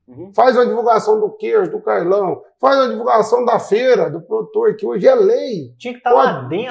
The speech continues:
Speaker 2: tinha
Speaker 1: da
Speaker 2: que tá
Speaker 1: feira
Speaker 2: lá
Speaker 1: do
Speaker 2: dentro
Speaker 1: produtor.
Speaker 2: da, da feira do produtor lá.
Speaker 1: Todo
Speaker 2: Não,
Speaker 1: domingo.
Speaker 2: Jericoara. A, a, a lei, a lei, pra quem não sabe, tá assistindo, viu, gente? Ó, o projeto de lei, ele foi, ele partiu da Câmara,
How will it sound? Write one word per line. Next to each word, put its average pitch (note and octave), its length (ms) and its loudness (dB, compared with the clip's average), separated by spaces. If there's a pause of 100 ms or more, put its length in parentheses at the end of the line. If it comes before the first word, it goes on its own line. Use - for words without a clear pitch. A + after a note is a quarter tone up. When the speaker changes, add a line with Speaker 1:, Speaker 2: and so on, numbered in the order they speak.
Speaker 2:
tinha - 20 -8
Speaker 1:
da - 60 -4
Speaker 2:
que - 80 -10
tá - 60 2
Speaker 1:
feira C4+ 140 0
Speaker 2:
lá B3 120 4
Speaker 1:
do F3+ 80 0
Speaker 2:
dentro B3+ 240 2
Speaker 1:
produtor. G#3+ 100 2
Speaker 2:
da, G#3+ 220 2
da F#3 200 2
feira G#3 240 4
do - 60 -6
produtor G#3 480 4
lá. G3+ 280 2
Speaker 1:
Todo A#3 240 -2
Speaker 2:
Não, - 80 2
Speaker 1:
domingo. F3+ 200 0
Speaker 2:
Jericoara. F#3+ 880 0 (580)
A, D#3 80 2
a, G#3 400 4
a - 20 8
lei, A3 600 6
a F3 100 6
lei, A3+ 380 4 (260)
pra E3+ 160 0
quem B3+ 240 -2
não A#3+ 180 4
sabe, E3+ 480 0
tá G3 60 -2
assistindo, F#3+ 680 -2
viu, A3+ 120 -4
gente? E3 380 2 (320)
Ó, F3 260 0
o E3+ 80 2
projeto G#3 440 6
de C#4 100 0
lei, G#3+ 480 2
ele G#3+ 260 6
foi, A3+ 540 -2 (320)
ele G#3 220 6
partiu C4 720 0
da E3+ 200 2
Câmara, G3 560 4